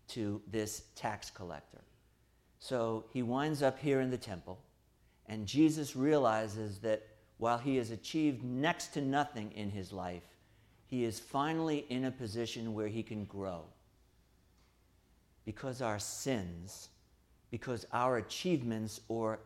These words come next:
the lack thereof are not the only reality on the stage of history. There is also a grace to help in time of need,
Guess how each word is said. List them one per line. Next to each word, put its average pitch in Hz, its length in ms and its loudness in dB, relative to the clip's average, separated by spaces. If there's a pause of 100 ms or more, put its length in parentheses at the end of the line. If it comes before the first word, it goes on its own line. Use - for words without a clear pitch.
the 117 80 0
lack 123 480 4
thereof 104 720 2 (320)
are 113 160 0
not 131 580 0
the 123 160 2
only 123 380 0
reality 110 760 2
on 98 140 -6
the 95 80 -8
stage 95 580 -6 (220)
of 95 120 -10
history. 78 540 -10 (540)
There 135 220 8
is 135 180 8
also 151 500 6
a 123 40 4
grace 113 500 0
to 110 120 -12
help 92 420 -8 (300)
in 104 180 -6
time 107 480 -8
of 95 180 -8
need, 98 420 -6